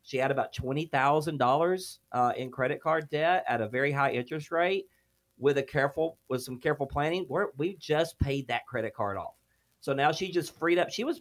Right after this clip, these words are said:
Morgan, she was paying almost five hundred dollars in interest,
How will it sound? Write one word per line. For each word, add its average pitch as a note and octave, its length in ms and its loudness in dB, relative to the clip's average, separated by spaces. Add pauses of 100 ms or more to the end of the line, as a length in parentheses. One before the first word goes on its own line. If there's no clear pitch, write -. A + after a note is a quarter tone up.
(160)
Morgan, G#3 320 2
she A#3+ 200 -6
was - 80 -8
paying F3+ 160 -2
almost D3 240 -4
five D#3 260 2
hundred D3+ 200 -2
dollars C3 340 2
in B2 200 -12 (120)
interest, C#3 720 -2